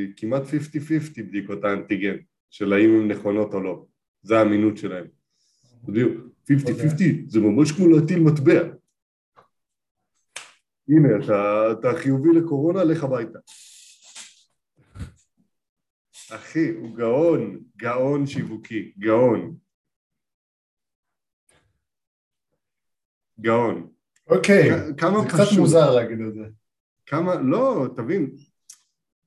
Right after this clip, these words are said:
Speaker 1: אתה, אתה יודע מה המצב
Speaker 2: כן.
Speaker 1: כאן בישראל, אחי?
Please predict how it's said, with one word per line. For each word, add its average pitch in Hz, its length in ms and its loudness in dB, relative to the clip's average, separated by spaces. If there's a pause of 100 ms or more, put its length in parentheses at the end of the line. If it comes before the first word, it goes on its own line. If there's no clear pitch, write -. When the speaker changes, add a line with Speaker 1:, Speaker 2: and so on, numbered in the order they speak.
(340)
Speaker 1:
אתה, - 260 -16
אתה 120 200 -8
יודע 113 320 0
מה 165 140 0
המצב 139 400 -4
Speaker 2:
כן. 113 100 -8
Speaker 1:
כאן 139 160 -4
בישראל, 117 460 -8
אחי? - 240 -10